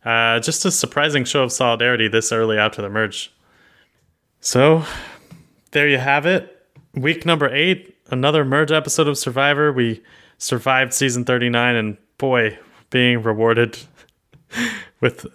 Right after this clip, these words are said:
this season that's happening now. Anything else that you guys wanted to touch on from this episode? Or the season?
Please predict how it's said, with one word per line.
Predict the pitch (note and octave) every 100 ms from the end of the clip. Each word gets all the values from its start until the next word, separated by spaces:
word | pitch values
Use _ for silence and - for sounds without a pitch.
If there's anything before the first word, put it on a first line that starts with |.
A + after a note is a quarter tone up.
| -
this | A#2+ -
season | A#2 A2+ A2+
that's | G#2 G2+
happening | A2 A2 A2 G#2
now. | G#2+ G#2+
Anything | A#2+ E3+ F3+ D#3
else | D3+ D3+
that | C3+
you | B2+
guys | C3+ A#2+
wanted | B2+ B2
to | A#2+
touch | G#2 B2 -
on | B2+ C3
from | B2+ A2+ G#2+ G#2+ -
this | B2 C3
episode? | B2 - C3+ C#3 - _ _ _ _ _ _ _ _ _ _ _ _ _ _ _ _ _ _ _ -
Or | G3
the | A3
season? | - G#3+ F#3 G2+ F#2